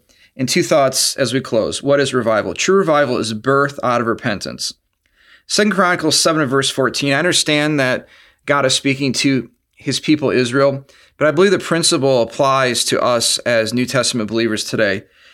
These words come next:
He says, "If my people who are called by my name will humble themselves and pray and seek my face," and what does it say? "Turn from their wicked ways, then I will hear from heaven, I will forgive their sin, I will heal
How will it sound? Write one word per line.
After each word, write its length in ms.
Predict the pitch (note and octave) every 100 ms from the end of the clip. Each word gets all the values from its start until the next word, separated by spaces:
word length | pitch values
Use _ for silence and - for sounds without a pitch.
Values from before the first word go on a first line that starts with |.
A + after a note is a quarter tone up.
| _
He 100 | D3
says, 240 | E3 C3+
"If 100 | C#3
my 240 | D3+ D#3+
people 460 | F#3 - E3+ C3 A2+
who 100 | C#3
are 100 | B2+
called 340 | - E3 D#3+
by 100 | E3
my 140 | E3 D3+
name 360 | A#2+ G#2 A2+ - _ _ -
will 100 | -
humble 220 | B2+ D3 D#3+
themselves 560 | E3 - A#2+ G#2 A2+
and 80 | A#2
pray 440 | - G#2 F#2+ G#2 - _ _ _
and 100 | B2
seek 220 | - D3+
my 140 | D#3 C3
face," 440 | - G2 F#2+ -
and 160 | - B2+
what 100 | F3
does 100 | F#3+
it 100 | -
say? 360 | C#3 G#2 A2 _ _ _ _ _ -
"Turn 480 | - D3+ D#3+ D#3+ -
from 520 | - D3 C#3 C#3+ C3
their 260 | B2 B2+ A#2+
wicked 300 | B2+ B2+ A2+
ways, 420 | G#2+ G2+ G#2 G2+
then 360 | C3+ D3 D#3 -
I 120 | A#2+
will 280 | A#2+ A#2 A2
hear 260 | C3+ D3 D3+
from 180 | D#3
heaven, 380 | B2+ A2 A2+ A2+
I 60 | -
will 100 | A#2
forgive 320 | - A2 A#2+
their 100 | B2
sin, 340 | A#2 - G#2 G2+ _ _ _ _ -
I 80 |
will 120 | B2+ A2
heal 640 | - D3 C#3 C3+ C3